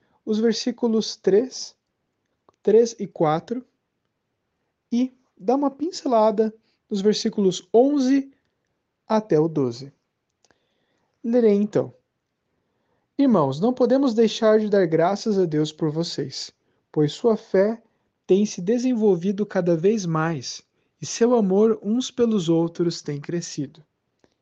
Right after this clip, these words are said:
Por isso nos orgulhamos de falar às outras igrejas de Deus sobre sua perseverança e fidelidade em todas as perseguições e aflições que vocês têm sofrido. Na verdade,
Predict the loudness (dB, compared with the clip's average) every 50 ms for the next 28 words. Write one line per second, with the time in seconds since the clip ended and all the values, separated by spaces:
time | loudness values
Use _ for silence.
0 | _ _ _ _ _ _ _ _ _ 0 2 4 4 2 0 -2 -2 -2 0 4
1 | 4 4 4 4 2 2 4 2 2 2 2 0 0 -2 -2 -4 -6 -2 -2 0
2 | 0 2 0 2 2 0 0 0 -2 -4 -4 -4 -6 -4 -4 -6 -6 -4 -2 -2
3 | -2 -2 -2 -4 -4 -4 -4 -2 0 2 2 2 2 -2 -6 -14 _ _ _ _
4 | _ _ _ -10 -2 -2 -2 0 -2 -4 -6 -6 -2 0 0 0 -2 -2 -2 0
5 | 0 0 -2 -4 -4 -4 -4 -2 0 0 0 0 -2 -4 -6 -8 -10 -12 -12 -10
6 | -12 -14 -14 -10 -6 -4 -2 0 0 0 0 0 -2 -2 -2 0 -2 -2 -4 -8
7 | -14 _ _ _ _ _ _ -20 -20 _ _ -8 -6 -6 -6 -2 0 0 2 2
8 | 2 0 -2 -2 -4 -4 -2 -2 -2 -2 -4 -4 -4 -4 -4 -8 -8 -6 -4 -2
9 | -2 -2 -2 -2 -2 -4 -4 -6 -8 -8 -8 -6 -6 -6 -6 -6 -6 -8 -10 -8
10 | -8 -10 -8 -8 -8 -8 -8 -12 -12 -12 -12 -14 -16 -18 _ -16 -14 -14 -14 -14
11 | _ _ _ _ _ _ _ _ _ _ _ _ _ _ _ _ _ _ _ _
12 | _ _ _ _ _ _ _ _ _ _ -10 -6 -4 -2 -2 -2 -2 -2 -2 -2
13 | -2 -2 -4 -6 -14